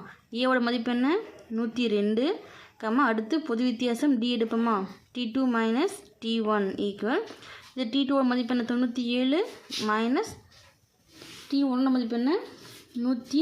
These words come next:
ரெண்டு. இப்போ கழிச்சா என்ன வரும்? அஞ்சுன்னு வருமா? பெரிய கணக்குறி மைனஸ், அப்போ மைனஸ் அஞ்சு தான் டியோட மதிப்பு. அடுத்து ஃபைனலாக பாருங்க, என்னோட மதிப்பு என்ன? இருபத்தி ஏழு. நமக்கு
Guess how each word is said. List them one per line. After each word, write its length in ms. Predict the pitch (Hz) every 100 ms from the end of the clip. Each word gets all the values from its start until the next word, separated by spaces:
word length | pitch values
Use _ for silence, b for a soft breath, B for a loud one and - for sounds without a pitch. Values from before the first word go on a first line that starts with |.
| 269
ரெண்டு. 280 | 208 208 202 - - - b b b _
இப்போ 140 | - 254
கழிச்சா 340 | 254 269 262 320 330
என்ன 160 | 269
வரும்? 200 | 262 349 240
அஞ்சுன்னு 320 | 254 269 262
வருமா? 280 | 240 247 233 196 - B B B B
பெரிய 240 | 269 277 285
கணக்குறி 360 | 269 254 254 302 453 277 214
மைனஸ், 360 | 208 220 208 - - 220
அப்போ 200 | 220 349 427 226
மைனஸ் 420 | 202 233 269 302 220
அஞ்சு 180 | 208 208
தான் 160 | 240 508 523 247
டியோட 220 | 226 220 233 208
மதிப்பு. 320 | 196 190 190 208 - B B B B -
அடுத்து 300 | 254 262 294 466 - -
ஃபைனலாக 340 | 233 233 247 233
பாருங்க, 220 | 247 311 440 220 - - - - 220
என்னோட 200 | 233 285 269
மதிப்பு 220 | 254 226 240
என்ன? 120 | 240 339 415 - - b b b b 233
இருபத்தி 440 | 247 240 247 - 285 226 208
ஏழு. 220 | 202 202 B B B B - 247
நமக்கு 280 | 269 277